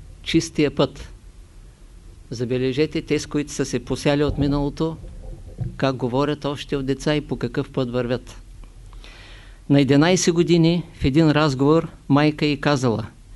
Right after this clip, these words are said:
"Ние сме семейство", а тя отговаря: "За какво ми е семейство, ако не съм се оженила за Бога?" Кратко, ясно,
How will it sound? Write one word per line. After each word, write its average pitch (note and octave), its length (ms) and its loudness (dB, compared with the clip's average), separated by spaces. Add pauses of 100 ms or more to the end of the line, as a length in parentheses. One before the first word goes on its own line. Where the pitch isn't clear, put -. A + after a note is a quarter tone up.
(540)
"Ние E3 220 6
сме E3 200 2
семейство", D#3 640 2 (840)
а C3 100 0
тя D3 220 0
отговаря: C3 560 2 (1120)
"За A#2+ 220 0
какво D#3 380 2
ми F3 120 4
е F3 60 4
семейство, E3 720 2 (400)
ако C3+ 300 2
не B2 140 6
съм D3+ 240 0
се D3+ 140 -2
оженила C3 540 0
за B2 140 -4
Бога?" A2+ 300 -4 (1080)
Кратко, D#3 520 -4
ясно, C#3+ 560 -2